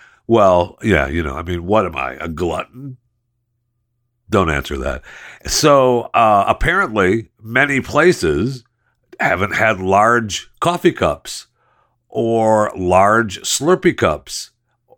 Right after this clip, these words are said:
uh, or, you know, large fountain cups for a long time. So when I said in my joke tweet about Chick-fil-A, uh, "What are they, stuck on a ship waiting to be offloaded?" It's very possible that they are.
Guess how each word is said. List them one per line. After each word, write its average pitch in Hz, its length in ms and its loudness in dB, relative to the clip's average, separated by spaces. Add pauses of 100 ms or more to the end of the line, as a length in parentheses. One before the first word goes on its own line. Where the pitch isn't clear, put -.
(100)
uh, 95 280 2
or, 101 280 0
you 117 120 0
know, 101 100 0
large 101 520 2
fountain 139 520 -6
cups - 460 -6 (160)
for 151 320 0
a 147 80 2
long 156 260 2
time. 147 400 -4 (140)
So 156 640 0
when 160 760 0 (420)
I 127 240 2
said 151 500 0
in 113 260 0
my 107 180 2
joke 104 540 2
tweet 110 420 2
about 95 360 2
Chick-fil-A, 98 800 0 (120)
uh, 90 300 4
"What 123 260 0
are 110 120 2
they, 95 160 2
stuck 120 420 -2
on 110 160 -2
a 87 40 -2
ship - 440 -2
waiting 110 440 0
to 107 60 0
be 110 180 0
offloaded?" 110 720 2 (280)
It's 175 240 0
very 180 500 2
possible 143 720 2
that 160 260 0
they 156 200 4
are. 139 640 2